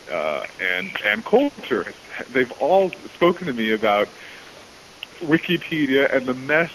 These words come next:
over at Wikipedia and how those articles are a, a de facto resume for them. And, and, uh, Bill told me that he just thought that it was, it was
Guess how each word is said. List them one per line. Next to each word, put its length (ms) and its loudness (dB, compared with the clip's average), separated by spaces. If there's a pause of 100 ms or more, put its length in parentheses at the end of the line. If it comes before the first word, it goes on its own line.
over 280 0
at 80 2
Wikipedia 600 -4
and 100 -8
how 440 0
those 300 0
articles 520 -2 (840)
are 300 8 (300)
a, 120 6 (160)
a 60 2
de 160 2
facto 580 2
resume 680 2 (1080)
for 240 2
them. 300 -6 (140)
And, 380 2
and, 280 0
uh, 400 0
Bill 320 4
told 300 -2
me 140 0
that 200 4
he 220 -6
just 180 -8
thought 320 2
that 100 -2
it 80 -2
was, 120 -6 (220)
it 140 -6
was 140 -6